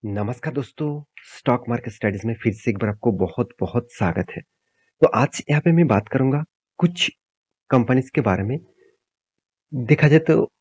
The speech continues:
पूरा एक, अ, सेक्टर के बारे में बात करूंगा और जिस सेक्टर में totally देखा जाए तो हर कंपनीज गवर्नमेंट कंपनी है।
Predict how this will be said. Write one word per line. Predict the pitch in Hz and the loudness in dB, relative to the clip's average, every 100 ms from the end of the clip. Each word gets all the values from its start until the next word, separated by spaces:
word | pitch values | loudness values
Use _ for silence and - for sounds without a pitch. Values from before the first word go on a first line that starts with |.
| _ - | _ 2
पूरा | 156 160 156 | 6 6 6
एक, | 139 - - - | 0 -2 -10 0
अ, | - 117 120 - - - | 4 4 2 -2 -16 -4
सेक्टर | - - - 165 | 0 0 4 4
के | 170 | 4
बारे | 131 117 | 2 2
में | 131 | 2
बात | 110 104 | 0 -2
करूंगा | - 104 110 139 _ _ _ _ _ _ - | 0 0 0 -2 _ _ _ _ _ _ 6
और | 139 | 6
जिस | 127 180 | 6 4
सेक्टर | 180 175 170 160 | 4 4 4 6
में | 170 175 - _ _ _ _ _ _ _ _ - | 4 4 -2 _ _ _ _ _ _ _ _ 8
totally | 165 165 202 170 | 8 10 8 6
देखा | 151 156 | 6 4
जाए | 156 | 6
तो | 175 190 - - | 4 2 -4 2
हर | 131 | 2
कंपनीज | - 135 123 131 170 - - | 4 2 4 4 2 -2 0
गवर्नमेंट | 104 98 101 95 | 2 4 2 0
कंपनी | - 87 85 85 | -2 -4 -4 -6
है। | 90 | -8